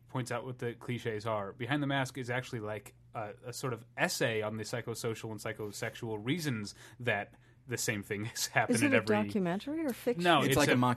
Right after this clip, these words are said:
Speaker 1: it's a
Speaker 3: mockumentary kind of thing.
Speaker 1: mockumentary. It's the, the, the premise is that, um, there's, and I can't remember her name now, the actress, she's fantastic in it, um, is
Speaker 3: Angela
Speaker 1: making
Speaker 3: Goeths?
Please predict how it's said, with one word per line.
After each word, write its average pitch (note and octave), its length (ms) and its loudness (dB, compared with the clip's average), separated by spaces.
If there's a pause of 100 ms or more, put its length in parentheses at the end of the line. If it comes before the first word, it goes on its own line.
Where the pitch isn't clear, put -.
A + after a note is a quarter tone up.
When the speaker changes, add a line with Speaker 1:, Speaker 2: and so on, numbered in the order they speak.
(100)
Speaker 1:
it's - 120 2
a D3 60 2
Speaker 3:
mockumentary A#2+ 200 4
kind G#2+ 140 -2
of G#2+ 80 -4
thing. F#2+ 200 -6
Speaker 1:
mockumentary. - 160 -12
It's C3+ 140 -6
the, D3 320 2
the, C#3+ 140 4
the C#3+ 160 -4
premise F3+ 340 4
is B2+ 400 0
that, A#2 400 -2
um, G#2 460 -4
there's, G#2 520 -4
and A2+ 80 -8
I A2 60 -10
can't C#3 220 -8
remember D3 260 -2
her D3 80 -4
name D3+ 280 -2
now, G2+ 180 -4
the G#2+ 120 -4
actress, B2 300 -6
she's - 180 -14
fantastic A2 520 -6
in G2 100 -10
it, F#2+ 160 -12 (340)
um, G#2 320 -6
is G#2 360 -10 (120)
Speaker 3:
Angela A#2 440 2
Speaker 1:
making G2 160 -4
Speaker 3:
Goeths? - 560 -4